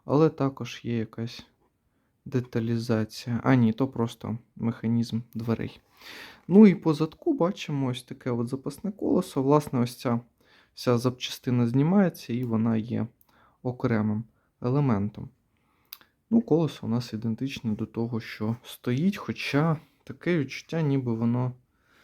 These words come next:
більшого діаметру. Ну, може і так. Друзі, ось така от моделька.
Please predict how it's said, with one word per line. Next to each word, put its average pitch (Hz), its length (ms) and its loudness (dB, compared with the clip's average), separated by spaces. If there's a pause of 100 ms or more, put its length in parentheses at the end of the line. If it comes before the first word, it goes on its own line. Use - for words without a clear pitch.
(440)
більшого 127 920 0 (520)
діаметру. 101 840 0
Ну, 143 360 -2 (760)
може 113 520 0
і 113 80 -6
так. - 360 -12 (880)
Друзі, 135 300 -2 (160)
ось 160 200 0
така 123 300 -4
от 110 160 -2
моделька. 226 460 0